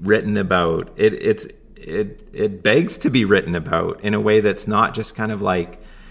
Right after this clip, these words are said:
that's not just utterly scientific. Um, I think if we go through kind of life and we're, and we're always just breaking things apart down to the kind of their,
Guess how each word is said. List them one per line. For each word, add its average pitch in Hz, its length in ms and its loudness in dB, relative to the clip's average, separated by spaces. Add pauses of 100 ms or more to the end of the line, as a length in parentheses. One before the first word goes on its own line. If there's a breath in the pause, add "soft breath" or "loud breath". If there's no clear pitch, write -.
(140 loud breath)
that's 113 220 0
not 123 260 4
just 123 260 -2 (140)
utterly 113 380 0
scientific. 104 920 -4 (400 soft breath)
Um, 92 520 -6 (640)
I 101 80 -2
think 156 220 -2
if 160 120 0
we 131 120 0
go 120 340 2
through 113 880 0
kind 113 240 -4
of - 300 -6 (680 soft breath)
life 110 440 2
and 101 160 -2
we're, 98 80 0
and 95 400 -4
we're 101 200 -2
always 113 380 0
just 101 220 -8
breaking 98 400 0
things 98 300 -4
apart - 420 0
down 104 200 -6
to - 100 -10
the 98 40 -6
kind 104 220 -4
of 98 80 -4
their, 90 260 -2